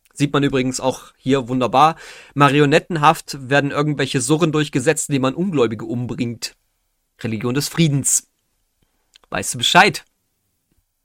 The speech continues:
Und dann muss ich mir von der, von unserer Spitzenpolitik, von unserer Regierungsbank anhören, dass man das nicht,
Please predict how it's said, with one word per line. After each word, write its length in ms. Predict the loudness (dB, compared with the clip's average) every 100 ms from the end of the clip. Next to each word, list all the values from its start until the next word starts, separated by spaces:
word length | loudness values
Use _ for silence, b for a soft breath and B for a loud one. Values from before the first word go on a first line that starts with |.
| _ b b b b b b b b b b _ _ _ _ _ 4
Und 220 | 4 8
dann 280 | 8 6 2
muss 220 | 0 0 0
ich 100 | 0
mir 100 | 2
von 180 | 2
der, 200 | 4 2 _
von 160 | -6 -2
unserer 260 | 2 2
Spitzenpolitik, 960 | 2 2 0 2 -2 0 -2 0 -4 -4
von 120 | -4
unserer 260 | -4 -2 0
Regierungsbank 1040 | 2 2 2 2 0 -2 -2 0 0 -4
anhören, 580 | -4 -4 -2 -2 -2 -4 _ _ _ _
dass 220 | -8 -2
man 100 | -2
das 220 | -2 -2
nicht, 400 | 0 -2 -2 -16